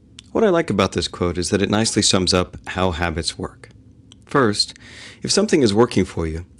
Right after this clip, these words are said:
continue doing it so that it becomes a stronger habit. Second, if something is not working for you, rather than trying not to do it, Epictetus recommends that we do something else. There's been a lot of research that has shown that it's better to have a replacement habit than to try and simply quit a habit.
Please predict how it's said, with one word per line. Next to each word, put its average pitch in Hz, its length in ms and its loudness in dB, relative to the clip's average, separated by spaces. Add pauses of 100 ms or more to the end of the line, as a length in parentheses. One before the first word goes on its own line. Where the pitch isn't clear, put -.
continue 127 380 2
doing 127 260 4
it 90 160 0
so - 160 0
that 92 100 0
it 98 140 -2
becomes - 300 -4
a 101 80 0
stronger 123 380 0
habit. 78 320 -10 (1160)
Second, 113 600 0
if - 120 -2
something 139 280 4
is 123 120 4
not 131 200 2
working 95 260 0
for 82 240 -6
you, 78 180 -6 (160)
rather 120 280 2
than 117 120 2
trying 98 380 -2
not 104 260 0
to - 80 -10
do 87 140 -4
it, 80 140 -8 (440)
Epictetus 120 640 2
recommends 92 480 -2
that - 100 -2
we 107 120 0
do 95 160 0
something 90 420 -2
else. - 340 -4 (800)
There's 110 140 0
been 120 140 4
a 120 40 4
lot 127 160 2
of 117 80 -2
research 131 440 0
that 98 100 0
has 92 100 2
shown 101 360 2
that 92 140 0
it's 90 180 0
better 101 300 0
to 98 160 -2
have 92 180 -2
a 85 80 0
replacement 95 580 -2
habit 85 440 -6
than 98 120 -2
to - 100 -6
try 104 280 -2
and 95 120 0
simply 92 280 0
quit - 400 -2
a 98 40 -6
habit. 82 400 -10